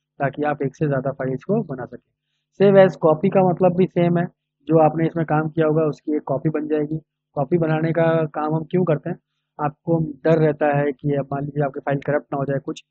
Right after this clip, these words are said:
तो आप एक से ज़्यादा file बना के रखते हैं और उसे save कर लेते हैं।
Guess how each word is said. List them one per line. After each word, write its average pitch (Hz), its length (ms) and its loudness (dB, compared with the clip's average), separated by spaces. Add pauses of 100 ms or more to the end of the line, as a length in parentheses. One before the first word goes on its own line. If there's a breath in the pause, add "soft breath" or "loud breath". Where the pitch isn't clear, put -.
(280)
तो 220 40 0
आप 208 140 0
एक 202 140 2
से 208 120 -2
ज़्यादा 170 260 4
file 175 240 0
बना 160 180 0
के 156 140 0
रखते 147 220 -6
हैं 180 160 -4 (380)
और 151 160 0
उसे 190 300 2
save 147 300 -2
कर 131 80 -6
लेते 127 240 -10
हैं। - 60 -20